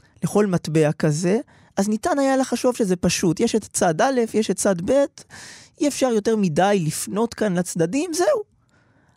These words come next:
אבל שטיסל אומרת לך, תמיד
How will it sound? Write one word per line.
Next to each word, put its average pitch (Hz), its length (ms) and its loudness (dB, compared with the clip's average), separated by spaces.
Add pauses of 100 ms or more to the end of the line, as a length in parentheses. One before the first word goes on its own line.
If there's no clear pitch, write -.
(120)
אבל 151 180 2
שטיסל 247 340 0
אומרת 220 380 0
לך, 220 240 -2 (760)
תמיד 226 460 0